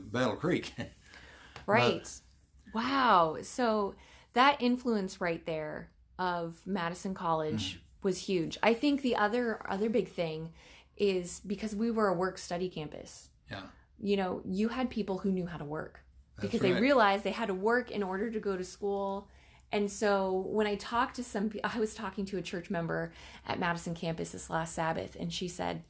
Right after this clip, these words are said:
Speaker 2: that she had grown up on a farm, and so she did a day's work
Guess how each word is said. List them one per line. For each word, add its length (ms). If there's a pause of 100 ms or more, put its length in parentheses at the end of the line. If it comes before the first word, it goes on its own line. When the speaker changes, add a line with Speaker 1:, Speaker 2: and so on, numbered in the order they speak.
(420)
Speaker 2:
that 520 (180)
she 720
had 120
grown 200
up 100
on 80
a 60
farm, 380 (140)
and 120
so 80
she 140
did 140
a 40
day's 320
work 400